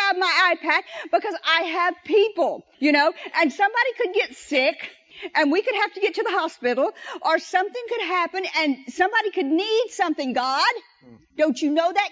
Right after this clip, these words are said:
Speaker 1: God?
Speaker 2: Come on.
Speaker 1: I, I should have special dispensation, God. Because,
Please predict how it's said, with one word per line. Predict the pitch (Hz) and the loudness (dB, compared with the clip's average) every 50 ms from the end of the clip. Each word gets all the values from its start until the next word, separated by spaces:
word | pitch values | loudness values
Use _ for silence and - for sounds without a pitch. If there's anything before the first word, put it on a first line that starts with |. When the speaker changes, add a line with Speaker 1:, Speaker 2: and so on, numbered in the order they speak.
| 302 | -2
Speaker 1:
God? | 339 370 392 440 508 554 523 381 - - _ _ _ _ _ _ _ _ _ _ _ _ _ _ _ | -2 0 0 2 2 0 0 -2 -12 -20 _ _ _ _ _ _ _ _ _ _ _ _ _ _ _
Speaker 2:
Come | 302 339 | _ -20
on. | 330 - - 349 _ _ _ 220 214 110 110 214 202 190 185 151 _ _ _ _ _ _ _ _ _ _ _ _ _ _ _ _ _ _ _ _ _ _ _ _ _ - | -20 -20 -20 _ _ _ _ _ -20 -20 -20 -20 -20 -20 _ _ _ _ _ _ _ _ _ _ _ _ _ _ _ _ _ _ _ _ _ _ _ _ _ _ _ -6
Speaker 1:
I, | 294 381 381 381 - - - | -2 -2 0 -2 -2 -2 0
I | 330 370 453 | 0 0 2
should | - - 494 392 | 2 0 0 0
have | 370 403 320 - | 0 -2 -2 -4
special | - - - - - - 381 392 453 - - - 403 427 392 311 254 247 | -6 -12 -18 -10 -2 2 4 4 4 2 -4 -6 -6 -4 -2 -2 -2 0
dispensation, | 247 359 370 370 - - - - 415 359 330 - - - 427 403 440 427 - - - 294 311 277 247 196 | 0 0 -2 -2 -4 -6 -2 2 2 2 2 0 0 0 0 2 2 0 0 0 0 0 2 2 0 0
God. | 190 247 240 254 262 285 370 427 480 427 - - - - - 151 127 - 151 143 - - - - - - 160 - - - - - - 165 160 - - 180 - - - 226 - _ - - _ _ - - - - - 359 - - 311 277 _ _ 190 _ _ _ _ _ - 247 - _ - 330 196 214 | 0 0 2 2 2 4 4 4 2 0 -4 -16 -18 -20 -18 -18 -18 -16 -16 -18 -16 -16 -18 -18 -18 -18 -18 -18 -18 -18 -18 -20 -20 -20 -20 -20 -20 -20 -20 -20 -20 -20 -20 _ -20 -20 _ _ -20 -20 -20 -20 -20 -20 -20 -20 _ _ _ _ _ _ _ _ _ _ -20 -20 -18 _ -20 -12 -4 0
Because, | 226 330 330 - - 403 427 453 440 381 370 392 440 508 466 - - | 2 2 2 2 0 2 2 4 4 4 4 4 2 2 0 -4 -10